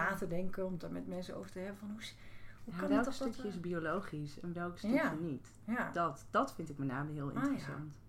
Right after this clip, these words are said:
Speaker 2: Want ik geloof wel dat er bi-, biologisch hebben we, zitten we anders in elkaar.
Speaker 1: Ja.
Speaker 2: Dat moeten we ook erkennen met z'n allen.
Speaker 1: Ja.
Speaker 2: Maar
Speaker 1: Maar
Speaker 2: goed,
Speaker 1: dat
Speaker 2: dat moeten we dus ook erkennen en daardoor ook bepaalde verwachtingen ook bijstellen.
Speaker 1: Ja.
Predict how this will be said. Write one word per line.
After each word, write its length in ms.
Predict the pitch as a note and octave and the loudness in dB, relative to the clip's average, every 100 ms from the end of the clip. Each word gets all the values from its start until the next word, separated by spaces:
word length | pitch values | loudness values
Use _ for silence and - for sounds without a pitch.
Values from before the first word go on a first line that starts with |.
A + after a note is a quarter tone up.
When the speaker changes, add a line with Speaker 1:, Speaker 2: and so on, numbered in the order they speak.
| - | -4
Speaker 2:
Want 140 | G3 | -2
ik 60 | - | 4
geloof 200 | A3+ G3+ | 4 6
wel 260 | G3+ A#3 | 6 6
dat 120 | F3 F3 | 4 -2
er 80 | E3 | -4
bi-, 180 | E3 - - | -4 -8 -2
biologisch 540 | F#3+ G3 G#3 A3+ G3 | 2 4 4 2 0
hebben 280 | D#3+ G3 F#3+ | 0 -2 -2
we, 60 | - | -6
zitten 380 | - G#3 - F3 | -6 -6 -4 -4
we 40 | |
anders 280 | D#3 F3+ F3 | -2 -2 -4
in 80 | E3 | -6
elkaar. 420 | D#3+ A#3 A#3+ C#3+ D3 - | -4 0 0 0 -4 -2
Speaker 1:
Ja. 160 | - - - - | 4 8 8 6
Speaker 2:
Dat 160 | F#3+ | 4
moeten 200 | F#3+ F3 | 2 2
we 120 | E3 | 0
ook 120 | G3+ - | 0 -2
erkennen 460 | D#3 D3 D3 D3 | -6 -4 -2 -2
met 140 | D3+ C#3+ | -4 -6
z'n 140 | D3 | -8
allen. 400 | C#3+ D#3 D3+ D3+ - - | -8 -6 -6 -8 -10 -8
Speaker 1:
Ja. 200 | - A3+ - - - - - - - - - - | -2 -2 -4 -12 -16 -16 -18 -18 -18 -18 -18 6
Speaker 2:
Maar 140 | G3 | 8
Speaker 1:
Maar 80 | A#3 | 8
Speaker 2:
goed, 100 | A3 | 6
Speaker 1:
dat 80 | - | 4
Speaker 2:
dat 120 | - G#3+ | 6 12
moeten 240 | A#3+ B3 | 12 10
we 60 | G3+ | 4
dus 160 | G3 - | 4 6
ook 160 | A3 | 8
erkennen 400 | F#3+ G3 G3+ G3 | 6 4 6 6
en 140 | F3+ G3 | 4 6
daardoor 380 | F#3 G3 F#3+ F#3 | 6 6 6 4
ook 140 | G3+ | 4
bepaalde 380 | G3+ G3 G3+ G3+ | 2 6 6 4
verwachtingen 720 | - G3 G3+ - G#3+ G3 G3 | -2 2 2 0 -2 -2 0
ook 160 | B3 - | 0 0
bijstellen. 760 | - D3 - D3+ D3 D#3 D#3+ - | -2 -2 -6 -8 -8 -10 -12 -4
Speaker 1:
Ja. 180 | D4 - | -2 -2